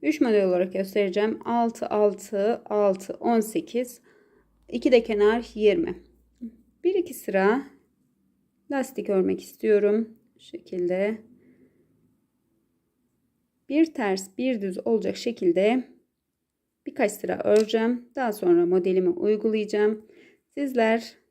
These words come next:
dilediğiniz bir lastik modelini yaptıktan sonra modelinizi uygulayabilirsiniz. Ben bu şekilde bir düz, bir ters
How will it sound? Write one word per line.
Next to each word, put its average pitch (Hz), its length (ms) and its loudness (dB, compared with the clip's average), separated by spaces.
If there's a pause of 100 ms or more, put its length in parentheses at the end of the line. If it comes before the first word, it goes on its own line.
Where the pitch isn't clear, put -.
(120)
dilediğiniz 220 640 2
bir 180 140 0
lastik 208 400 -4
modelini 180 420 2
yaptıktan 196 580 -4
sonra 208 680 0
modelinizi 185 500 0
uygulayabilirsiniz. 196 1160 -4 (440)
Ben 269 220 -2
bu 269 40 -2
şekilde 185 640 0
bir 208 260 0
düz, 170 220 -2
bir 208 200 -4
ters 180 280 -6